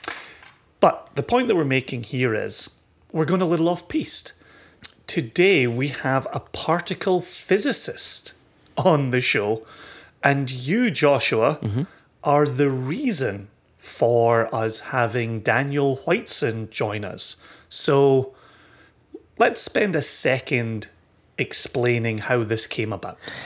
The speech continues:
Speaker 2: Right. So, as you know, there was a time, I don't, well, maybe you don't know this. There, there was a time in our world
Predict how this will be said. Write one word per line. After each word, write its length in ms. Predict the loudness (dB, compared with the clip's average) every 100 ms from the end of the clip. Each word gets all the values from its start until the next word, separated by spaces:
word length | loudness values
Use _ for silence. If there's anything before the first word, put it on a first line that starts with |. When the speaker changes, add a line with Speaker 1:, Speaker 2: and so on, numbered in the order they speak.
| -16 -8
Speaker 2:
Right. 520 | -4 -4 -6 -6 -6 -6 -6
So, 1200 | -2 0 0 2 2 2 2 4 4 4 4 2 _ _ -2
as 240 | 0 0
you 140 | -2 0
know, 540 | 0 2 0 -2 -8 -16 _ _ -20 -20 _ _ _ _ _ _ _
there 160 | -2 0
was 200 | 0 0
a 60 | -4
time, 540 | -4 -2 0 0 -2 -8 -20 _ 0
I 100 | 2
don't, 240 | 2 0
well, 100 | 2
maybe 280 | 4 2 0
you 60 | 0
don't 260 | 2 2
know 160 | 2 2
this. 260 | 2 0 0
There, 220 | 0 2
there 180 | 4 4
was 160 | 4
a 60 | 2
time 600 | 0 -4 0 2 2 2
in 120 | 2
our 140 | 2 0
world 600 | 2 2 4 4 4 0